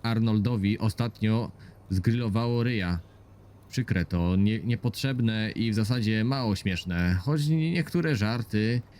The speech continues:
nie powiem, całkiem w punkt. Więc jeśli nie chcecie stać się pośmiewiskiem jak Arnold, pamiętajcie, dwa jebane kroki w tył. To miała być instrukcja obsługi pieca, ale jakiś debil ją skasował, więc zamiast tego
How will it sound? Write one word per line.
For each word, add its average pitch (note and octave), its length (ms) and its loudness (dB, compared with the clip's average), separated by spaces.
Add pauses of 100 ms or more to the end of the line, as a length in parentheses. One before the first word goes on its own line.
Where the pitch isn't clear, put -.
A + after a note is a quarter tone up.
(240)
nie C3 120 0
powiem, G#2+ 380 0
całkiem G#2+ 380 0
w A2+ 60 -6
punkt. G2 440 -2 (340)
Więc C3+ 200 -2
jeśli D#3 400 0
nie D#3 140 -2
chcecie A#2+ 600 -2
stać A2+ 300 -6
się A2+ 400 0 (200)
pośmiewiskiem A2+ 680 0
jak F#2 280 -2
Arnold, F2+ 480 -2
pamiętajcie, F#2+ 880 -4 (420)
dwa A2+ 320 0 (100)
jebane G2 600 0
kroki F2+ 480 -2
w - 80 -10
tył. F#2+ 340 -2 (320)
To D3+ 500 0 (600)
miała A#2 360 2
być G#2+ 280 -2
instrukcja C3 500 0
obsługi A2+ 460 -4
pieca, A2 600 -2
ale G#2+ 240 0
jakiś G#2 280 -2
debil G#2 420 2
ją G#2 160 4
skasował, A#2 600 -2
więc G2+ 220 2
zamiast G#2 300 0
tego A#2 300 -2